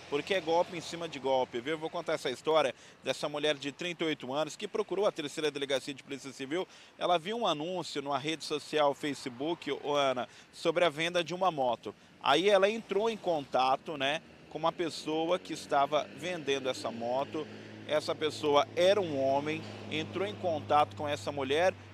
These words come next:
disse ser, ó, mediador. Já tá errado, viu? Mediador não era aí o dono da moto, viu? E aí, o que que aconteceu? Esse homem disse ser mediador, disse que quem estava vendendo essa moto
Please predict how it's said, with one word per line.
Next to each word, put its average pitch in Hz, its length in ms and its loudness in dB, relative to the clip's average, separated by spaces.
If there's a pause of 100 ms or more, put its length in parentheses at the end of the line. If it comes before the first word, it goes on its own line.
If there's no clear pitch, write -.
disse 226 400 -6
ser, 220 440 4
ó, 185 260 8 (320)
mediador. 180 920 4 (520)
Já 156 160 2
tá 226 180 6
errado, 147 460 6
viu? 165 240 0 (180)
Mediador 175 640 0 (240)
não 165 260 -2
era 185 220 6
aí 175 260 2
o 175 140 0
dono 165 420 0 (100)
da 165 140 6
moto, 135 420 0
viu? 156 300 -4 (480)
E 170 100 0
aí, 196 200 4
o 208 40 -14
que 233 120 -10
que 226 100 -4
aconteceu? 170 640 -2
Esse 165 240 -6
homem 175 340 -2 (280)
disse 160 320 -6
ser 156 340 -4
mediador, 180 720 0 (400)
disse 180 360 -6
que 175 120 -14
quem 208 220 -4
estava 175 380 2
vendendo 160 440 -4
essa 156 220 -4
moto 147 420 -4